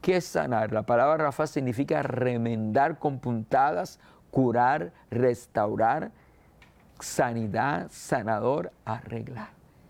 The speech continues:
Él quiere sanar nuestra tierra. Primero, la tierra de nuestra alma. Segundo,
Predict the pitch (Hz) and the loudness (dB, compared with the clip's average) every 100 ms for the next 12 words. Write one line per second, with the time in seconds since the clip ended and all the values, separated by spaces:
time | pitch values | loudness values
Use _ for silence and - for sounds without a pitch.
0 | - - - - - 160 139 - 143 120 | -20 -20 -20 -6 0 2 2 0 0 0
1 | - 120 104 101 101 104 104 - 104 104 | -2 -6 -6 -6 -6 -6 -8 -6 -2 -2
2 | 104 120 117 156 202 214 - - _ - | 0 0 2 2 2 -2 -10 -20 _ 0
3 | 113 - 135 127 110 117 110 113 110 101 | 0 2 2 2 -2 -2 -4 -4 -4 0
4 | 107 113 110 110 - - - - 123 160 | 0 0 -4 -8 -14 -20 -18 0 2 2
5 | 226 220 240 - | 0 0 0 -2